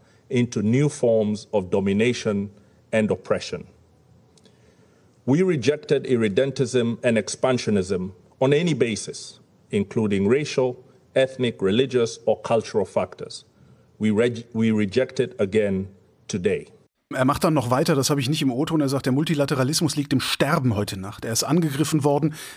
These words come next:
Speaker 2: wie von anderen mächtigen Staaten in der jüngsten Vergangenheit. Wir rufen alle Mitgliedstaaten dazu auf, hinter dem Generalsekretär zu stehen und ihn zu bitten,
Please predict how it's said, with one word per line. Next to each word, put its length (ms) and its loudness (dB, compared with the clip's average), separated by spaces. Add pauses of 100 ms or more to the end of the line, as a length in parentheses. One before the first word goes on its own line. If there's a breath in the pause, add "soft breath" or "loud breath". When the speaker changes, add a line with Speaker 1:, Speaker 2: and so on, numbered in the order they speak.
(120)
Speaker 2:
wie 80 0
von 180 -2
anderen 400 2
mächtigen 380 2
Staaten 380 -2
in 60 0
der 100 2
jüngsten 280 -2
Vergangenheit. 600 -2
Wir 80 0
rufen 260 0
alle 220 2
Mitgliedstaaten 680 0
dazu 280 0
auf, 220 -2
hinter 220 0
dem 140 4
Generalsekretär 800 2
zu 100 -4
stehen 280 0
und 100 2
ihn 140 -2
zu 120 0
bitten, 400 0